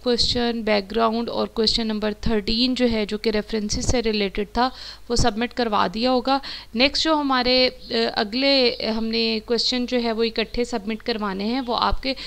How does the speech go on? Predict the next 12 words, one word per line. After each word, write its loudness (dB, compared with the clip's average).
question 4
number 2
six 4
to -4
question 4
number 2
twelve 4
है। -4
तो 4
ये 4
हमारा 4
next -2